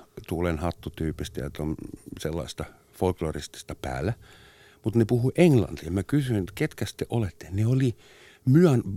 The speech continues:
bu-, birmalainen vai burmalainen Myanmarista, ö, kotoisin oleva kansanmusiikkiryhmä. Ne oli kiintiöpakolaisia ja mä kysyin niiltä, että kuka helvetissä laittoi teidät tänne Kemiin? Ootteko te, ha-,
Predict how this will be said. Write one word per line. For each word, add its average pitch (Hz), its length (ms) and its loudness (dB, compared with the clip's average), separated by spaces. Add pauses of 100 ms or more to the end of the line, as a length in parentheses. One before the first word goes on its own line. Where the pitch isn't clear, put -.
(160)
bu-, 139 220 2
birmalainen 90 720 4
vai 90 120 -2
burmalainen 87 560 0
Myanmarista, 78 840 2 (800)
ö, 82 220 -4 (140)
kotoisin 90 480 0
oleva 85 360 -2 (960)
kansanmusiikkiryhmä. 92 1300 0
Ne 113 80 0
oli 120 200 0
kiintiöpakolaisia - 1300 -2
ja 90 120 -4
mä 95 220 -2
kysyin 135 360 2
niiltä, 85 280 -10
että - 160 -14 (140)
kuka - 500 -12 (220)
helvetissä - 800 -8 (960)
laittoi 110 460 -4
teidät 165 360 0
tänne - 220 -6 (160)
Kemiin? 139 460 -4
Ootteko 127 340 -4
te, - 60 -14 (160)
ha-, - 140 -10